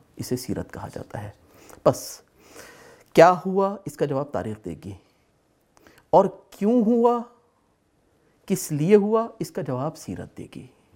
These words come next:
کہ کس لیے ہوا یہ، یہ واقعہ کس لیے ہوا۔ جب کس لیے سوال کیا جائے گا کسی بھی معصوم کی زندگی میں، تب پتہ چلے گا کہ معصوم کی سیرت کیا ہے۔ فلاں واقعہ پیش آیا تھا، کس لیے پیش آیا تھا،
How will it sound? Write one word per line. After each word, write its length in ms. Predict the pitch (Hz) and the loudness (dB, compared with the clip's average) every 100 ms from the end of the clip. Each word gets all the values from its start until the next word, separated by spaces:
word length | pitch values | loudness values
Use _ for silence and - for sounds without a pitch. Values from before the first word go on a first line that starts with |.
| _ _ _ _ - | _ _ _ _ -8
کہ 80 | |
کس 280 | 196 226 - | -2 -2 0
لیے 100 | 135 | -2
ہوا 160 | 98 80 | -2 -4
یہ، 140 | 90 98 - _ _ _ - | -8 -10 -16 _ _ _ -2
یہ 100 | 131 - | -2 0
واقعہ 260 | 127 - 170 | 0 2 -2
کس 240 | 160 165 | -4 -8
لیے 100 | 110 | -8
ہوا۔ 180 | 95 80 - _ _ - - _ _ - | -10 -12 -16 _ _ -20 -20 _ _ 2
جب 140 | 147 151 - | 2 2 -10
کس 240 | - 214 - | -4 -4 -2
لیے 240 | 151 185 | 0 0
سوال 300 | 226 214 233 | 0 -2 -4
کیا 140 | 220 220 | 0 0
جائے 160 | 233 | 0
گا 80 | 240 | -6
کسی 260 | 226 202 220 | -8 -8 -6
بھی 100 | 226 | -4
معصوم 300 | 208 185 233 | -4 -4 -4
کی 80 | |
زندگی 320 | 208 202 208 220 | -2 -2 -2 -2
میں، 120 | 226 - _ _ - | -4 -8 _ _ -2
تب 120 | 170 | -2
پتہ 180 | 131 131 | -2 -4
چلے 200 | 131 127 | -4 -6
گا 80 | 165 | -6
کہ 100 | 165 | -6
معصوم 300 | 139 117 143 | -6 -4 -6
کی 100 | 139 | -8
سیرت 340 | - - 143 | -8 -6 -8
کیا 180 | - 92 | -8 -10
ہے۔ 60 | 95 - _ _ _ _ - 165 165 - | -10 -16 _ _ _ _ 0 2 2 0
فلاں 240 | 147 160 | 0 2
واقعہ 260 | 175 160 185 | 2 0 0
پیش 280 | - 165 - | -2 -4 -2
آیا 140 | 185 | -4
تھا، 160 | 185 190 - _ | -4 -10 -12 _
کس 240 | - 175 - | -4 -4 -2
لیے 260 | 135 147 | 2 4
پیش 260 | 185 269 202 | 4 0 -2
آیا 180 | 202 214 | 0 0
تھا، 160 | 214 | 0